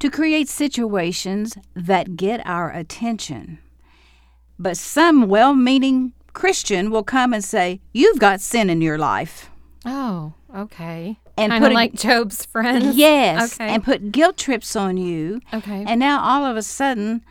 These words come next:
Speaker 1: God Almighty, rather than being the loving Father that is wanting to get you to a place of joy and contentment in Him, your friends will cause you to worry, fret,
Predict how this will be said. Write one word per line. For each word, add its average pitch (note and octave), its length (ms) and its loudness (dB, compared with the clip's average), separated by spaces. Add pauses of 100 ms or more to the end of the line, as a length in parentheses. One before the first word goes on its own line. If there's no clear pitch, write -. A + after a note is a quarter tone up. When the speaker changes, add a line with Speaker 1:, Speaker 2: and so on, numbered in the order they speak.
(640)
Speaker 1:
God C#4 260 2
Almighty, G#3 680 -2
rather A#3+ 360 -4
than A3+ 260 -4
being A#3 320 0
the G3+ 100 -2
loving G#3+ 460 -2
Father G#3 840 -4
that G3+ 280 -4
is G3 240 -6
wanting A3+ 440 -4
to G#3 120 -6
get G#3 420 -6
you A3+ 200 -6
to A3 220 -6
a G3 80 0
place A3+ 600 -6
of F#3 240 -8
joy G#3 420 -2
and F#3+ 200 -6
contentment G3+ 580 -6
in F#3+ 160 -4
Him, G#3 540 -6 (600)
your A3+ 200 -2
friends B3+ 500 -4
will G3+ 120 -6
cause A#3 420 -6
you A3+ 140 -6
to G#3 180 -8
worry, A3 560 -2
fret, A3 500 -2